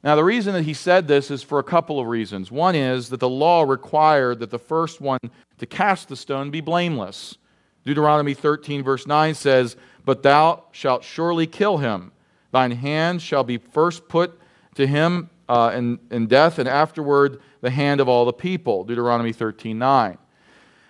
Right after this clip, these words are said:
And also the law required that the eyewitness cast the first, uh, cast the first stone as well, and we find that in Leviticus twenty-four fourteen. So whoever cast the first stone had to be completely blameless. They couldn't, they couldn't have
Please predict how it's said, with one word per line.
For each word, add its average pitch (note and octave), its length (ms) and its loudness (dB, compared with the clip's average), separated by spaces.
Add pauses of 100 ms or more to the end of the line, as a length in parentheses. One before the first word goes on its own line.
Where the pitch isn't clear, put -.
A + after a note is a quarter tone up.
And E3 160 2
also G3+ 400 4
the D#3 100 4
law F3 320 2
required E3+ 600 2
that C#3+ 120 -2
the C#3 140 -6
eyewitness D#3+ 680 0
cast F3 400 -4
the D3 80 -6
first, C3+ 360 -6 (120)
uh, B2 220 0 (520)
cast E3 320 2
the C#3 60 -6
first B2+ 300 -6
stone C#3 280 -4
as C3+ 140 -8
well, D3+ 360 2
and A#2 80 -6
we A#2+ 80 -6
find B2+ 380 -4
that C#3 260 0
in B2 100 -10
Leviticus B2 460 -6
twenty-four A2+ 460 -10
fourteen. G#2+ 680 -10 (1000)
So F#3+ 280 6
whoever A3+ 400 2
cast G#3+ 400 0
the E3+ 80 -8
first E3+ 300 -6
stone F3+ 300 -4
had D#3+ 240 0
to D#3+ 40 -4
be D3 120 -2
completely F3 580 -6
blameless. D#3 640 -2
They C#3 140 -4
couldn't, - 440 -10
they C3+ 120 -2
couldn't F3+ 240 -6
have D3 420 2